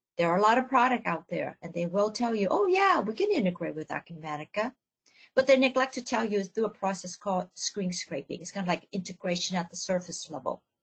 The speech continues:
So when you upgrade, you either the integration, integration gets broken, so you as a customer will have to pay to redo that integration. Unfortunately, it's, it's cost that you're not going to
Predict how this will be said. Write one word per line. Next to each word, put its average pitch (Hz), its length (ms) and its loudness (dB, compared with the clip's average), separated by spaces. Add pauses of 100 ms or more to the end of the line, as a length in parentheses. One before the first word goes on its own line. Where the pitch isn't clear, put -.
(420)
So 196 240 4
when 185 180 4
you 202 220 2
upgrade, 175 580 0 (340)
you 202 280 0 (180)
either 190 300 -2
the - 140 -8
integration, 180 580 -4 (280)
integration 185 520 -2
gets 175 180 -4
broken, 180 500 0 (480)
so - 160 2
you 220 300 6
as 233 160 2
a 214 40 -4
customer 190 540 0
will 180 140 2
have 220 260 2
to 233 80 -2
pay 214 380 4
to 175 180 -10
redo 185 400 -2
that 185 180 -2
integration. 175 680 -2 (580)
Unfortunately, 226 760 2
it's, 170 200 -4 (180)
it's 185 160 -4
cost 220 400 2
that 208 80 -2
you're 202 140 0
not 202 300 0
going 190 160 0
to 180 360 0